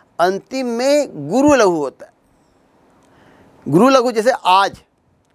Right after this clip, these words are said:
काज, काम, इस प्रकार के। मोर, तोर, देखिए, जो अंतिम होगा,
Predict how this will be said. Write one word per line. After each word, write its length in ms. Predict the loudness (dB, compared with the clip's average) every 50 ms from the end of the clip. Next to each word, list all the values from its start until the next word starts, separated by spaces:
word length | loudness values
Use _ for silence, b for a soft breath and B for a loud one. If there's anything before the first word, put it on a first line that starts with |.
| _ _ _ 0
काज, 360 | 2 2 2 2 -2 -4 -10 -18 _ _ _ _ _ _ _ _ _ _ _ _ _
काम, 420 | 0 0 0 0 -2 -4 -6 -12 -16 _ _ _ _ _ _ _ _ _ _ _ _ _ _ _ _ _ _ _ b b b b b b b b b _ -2
इस 160 | 0 0 2 2
प्रकार 400 | 0 2 2 2 2 2 0 -2
के। 180 | -8 -16 -20 _ _ _ _ _ -8
मोर, 540 | -2 0 2 4 4 2 0 -2 -6 -10 _ _ _ _ _ _ _ _ _ _ _ _ _
तोर, 440 | 4 4 4 4 2 -2 -4 -8 -14 _ _ _ _ _ _ _ _ _ _ _ _ _ _ _ -2
देखिए, 380 | -2 -2 0 0 -6 -10 -10 -12 _ _ _ _ _ _ _ _ _ _ b b b b b b b _ _ _ _ _ _ _ _ _ _ -20 -20 -20 -20 -20 _ _ -20 -20 -20 -20 -20 -20 -20 -20 -20 -20 -20 -20 -20 -8 -2 2
जो 100 | 4 4
अंतिम 560 | 4 4 2 2 2 0 0 0 2 2 4
होगा, 360 | 2 2 2 0 -2 -2 -6